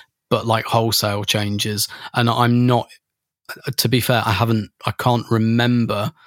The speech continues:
um, exactly. I think we're between, like, Aston Villa at home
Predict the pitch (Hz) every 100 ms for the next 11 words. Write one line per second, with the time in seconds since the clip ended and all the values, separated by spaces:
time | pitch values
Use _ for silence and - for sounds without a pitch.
0 | - - _ - 110 107 110 - 117 -
1 | 117 113 - 135 117 123 113 - - -
2 | 123 120 120 117 113 113 110 113 110 123
3 | 110 - 117 113 117 113 113 107 - 123
4 | 117 110 110